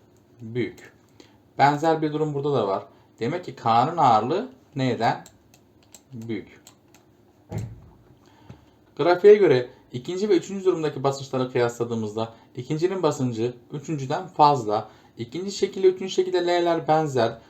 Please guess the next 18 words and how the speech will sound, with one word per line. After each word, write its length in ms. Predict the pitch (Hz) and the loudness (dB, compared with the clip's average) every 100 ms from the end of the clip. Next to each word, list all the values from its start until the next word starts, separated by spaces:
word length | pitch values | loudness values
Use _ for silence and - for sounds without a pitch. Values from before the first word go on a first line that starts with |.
| - 131 | -12 -4
Basınç 340 | 143 185 180 | -2 -2 -4
burada 160 | 170 165 | -2 2
daha 240 | 147 170 | 4 4
fazlaysa 500 | - 135 120 107 123 | 4 2 2 -2 -2
demek 220 | 139 165 165 | -4 -6 -6
ki 140 | 117 | -4
N'nin 280 | 123 151 165 | -2 -2 0
ağırlığı 340 | 127 107 104 | 0 0 -4
M'den 500 | 120 135 113 151 202 - _ - | -4 -2 -2 -2 -4 -14 _ -20
büyük. 580 | 113 113 101 - - _ _ _ _ _ _ _ _ _ - _ _ _ _ _ _ _ - _ _ _ _ _ _ _ _ _ _ _ _ - _ _ _ _ _ _ _ _ _ _ _ _ _ _ _ _ _ - | -12 -6 -6 -8 -18 _ _ _ _ _ _ _ _ _ -20 _ _ _ _ _ _ _ -20 _ _ _ _ _ _ _ _ _ _ _ _ -20 _ _ _ _ _ _ _ _ _ _ _ _ _ _ _ _ _ -2
Buraya 260 | 165 123 95 | 2 4 2
bakalım. 500 | - 98 117 139 - _ _ _ _ _ _ _ _ 113 | -4 -2 -2 -2 -10 _ _ _ _ _ _ _ _ -6
N'ler 540 | 127 135 127 104 - - | -2 0 2 0 -4 -8
özdeş, 600 | - 131 139 143 139 - - | -2 0 0 0 0 -4 -8
K 300 | - 131 120 | 0 2 2
ile 220 | 104 101 | 0 -2
L 240 | 127 143 | -2 -4
farklı. 560 | - 123 101 - 98 | 0 2 2 -2 -8